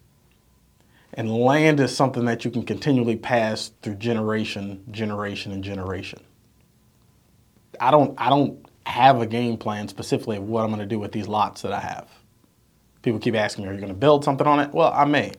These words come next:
But the biggest thing is just ownership, getting my hands on that, because that's something I can pass along to my kids. If my kids wanna live in that area one day, they can build their first house on that lot. Property value, I told you guys, within a year,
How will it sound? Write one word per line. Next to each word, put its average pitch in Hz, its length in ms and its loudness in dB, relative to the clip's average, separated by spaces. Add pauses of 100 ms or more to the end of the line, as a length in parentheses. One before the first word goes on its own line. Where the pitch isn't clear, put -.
(460)
But 120 140 2
the 117 60 0
biggest 147 300 6
thing 107 380 0
is 113 120 -6
just 107 280 -6 (160)
ownership, 123 640 0 (480)
getting 123 240 0
my 110 100 -2
hands 110 300 -4
on 95 140 -8
that, 92 160 -10
because 113 200 -6
that's 123 220 0
something 117 240 0
I 110 80 -2
can 98 100 -10
pass 110 240 0
along 107 180 -4
to 98 60 -6
my 98 100 -8
kids. 95 240 -8
If 92 80 -12
my 101 140 -8
kids 147 300 2
wanna 107 160 -4
live 101 160 -6
in 101 60 -8
that 101 120 -8
area 98 260 -6
one 95 200 -8
day, 92 220 -8 (600)
they 107 120 -2
can 123 120 0
build 110 240 0
their 117 100 2
first 113 280 -2
house 107 260 -2
on 110 80 -4
that 110 160 -2
lot. - 300 2 (2250)
Property 120 300 4
value, 117 340 4 (340)
I 117 80 0
told 143 300 6
you 123 40 -2
guys, 123 200 4
within 113 200 0
a 107 60 -2
year, 113 560 4